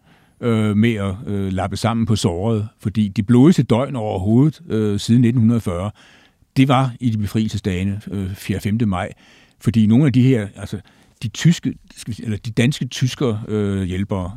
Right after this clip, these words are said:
øh, Schalburg-folk og sabotagevagter,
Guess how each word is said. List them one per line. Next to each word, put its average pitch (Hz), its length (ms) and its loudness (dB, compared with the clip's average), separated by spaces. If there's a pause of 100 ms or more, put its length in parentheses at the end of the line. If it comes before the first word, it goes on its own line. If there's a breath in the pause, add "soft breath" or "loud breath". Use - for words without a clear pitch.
(120)
øh, 92 320 -6 (920 soft breath)
Schalburg-folk 101 880 -4
og 101 220 -8
sabotagevagter, 101 960 -4